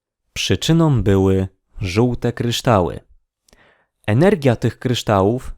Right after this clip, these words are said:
wypełniała Zen, a co najciekawsze, w tych kryształach znajdowały się cząsteczki o, uwaga,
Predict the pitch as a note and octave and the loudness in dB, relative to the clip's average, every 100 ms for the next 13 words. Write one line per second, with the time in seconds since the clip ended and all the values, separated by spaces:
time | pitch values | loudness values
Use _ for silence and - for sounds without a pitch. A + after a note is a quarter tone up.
0 | - F#2+ A#2+ C#3+ D3+ F3+ D#3 A2 F2+ G2 | -8 -4 0 0 2 0 2 0 0 -2
1 | E2+ G1+ _ _ _ _ _ _ - G#2 | -4 -8 _ _ _ _ _ _ -6 -4
2 | F#2+ _ _ _ - G#2 G#2 G#2 A2 D#3+ | -4 _ _ _ -6 -2 -2 -2 -2 0
3 | C#3+ - F#2 A#2+ - _ _ _ - D#3+ | 0 -2 -4 -4 -8 _ _ _ -8 -4
4 | F3 - C3+ C3+ - G#2+ A#2 C3+ A#2 G#2+ | -4 -4 -4 -4 -2 2 2 0 -2 -2
5 | A#2 A2 A2 C#3 C#3+ - A#2 A#2 G#2+ - | -2 -2 0 0 0 -4 -6 -4 -4 -2
6 | A2+ - - B2 - _ A2 A#2+ A#2 _ | -4 -4 -10 -10 -10 _ -2 -2 -2 _
7 | _ - B2 A2+ A2 G#2+ C3 - | _ -8 -4 2 2 2 0 -2